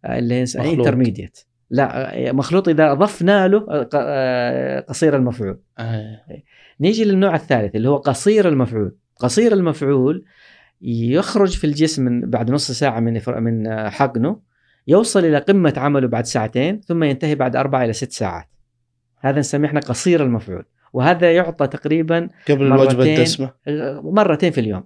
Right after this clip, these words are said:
Speaker 1: يعطى قبل ال-،
Speaker 2: مم.
Speaker 1: الإفطار، وي-، ويغطي الغداء معه،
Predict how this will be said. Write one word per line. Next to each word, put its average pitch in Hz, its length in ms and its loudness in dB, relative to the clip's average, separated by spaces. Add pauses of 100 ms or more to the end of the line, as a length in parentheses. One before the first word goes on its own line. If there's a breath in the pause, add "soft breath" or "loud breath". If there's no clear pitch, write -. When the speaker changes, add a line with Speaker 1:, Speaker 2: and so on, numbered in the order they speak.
(120)
Speaker 1:
يعطى 127 280 -4
قبل 160 240 2
ال-، 135 540 -2
Speaker 2:
مم. - 120 -2
Speaker 1:
الإفطار، 139 600 -2
وي-، 135 260 0
ويغطي 139 380 -2
الغداء 139 420 0
معه، 170 380 -2